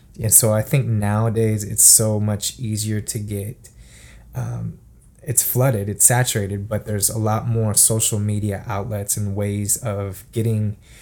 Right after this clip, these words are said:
yourself in front of coaches than it was back in the day. Um, so I don't, I think there's very few situ-, like, Cole Anthony, one of the top players in the country, he went from being,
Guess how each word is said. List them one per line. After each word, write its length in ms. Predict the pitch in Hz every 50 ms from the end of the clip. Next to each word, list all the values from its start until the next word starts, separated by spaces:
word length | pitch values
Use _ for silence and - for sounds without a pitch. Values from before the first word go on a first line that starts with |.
| - - - - - - - - - -
yourself 600 | - 110 107 110 - - - 101 101 101 - -
in 120 | - 113 101
front 260 | - - 110 101 101
of 160 | 98 92 -
coaches 640 | - - 98 110 - - - 143 135 - - - -
than 120 | 113 107
it 60 | 107 101
was 240 | 101 101 98 98
back 300 | - - 98 98 98 -
in 60 | - 98
the 60 | 98
day. 300 | 95 - - 123 127 - - - - - - - - - - - - - -
Um, 360 | - 101 101 98 101 95 98
so 380 | - - - 110 104 104 101 -
I 100 | 110 110
don't, 200 | 110 113 110 - - - - -
I 60 | -
think 240 | 110 - 131 117 -
there's 200 | - 107 104 101
very 300 | 104 110 113 113 113 107
few 240 | 104 - - 110 104
situ-, 440 | - - 104 101 - 107 98 - - -
like, 240 | - 104 98 95 - - - - - - -
Cole 280 | - - 135 120 -
Anthony, 420 | 110 107 104 101 - - 98 95 98
one 160 | 101 98 104
of 80 | 101 92
the 60 | 98
top 300 | - - 117 104 - -
players 280 | - 110 101 101 98
in 80 | 98 98
the 60 | 101
country, 400 | 101 - - 101 101 - - 107
he 60 | 110
went 240 | 110 113 110 98 95
from 160 | - 107 104
being, 420 | 101 107 107 107 104 101 98 95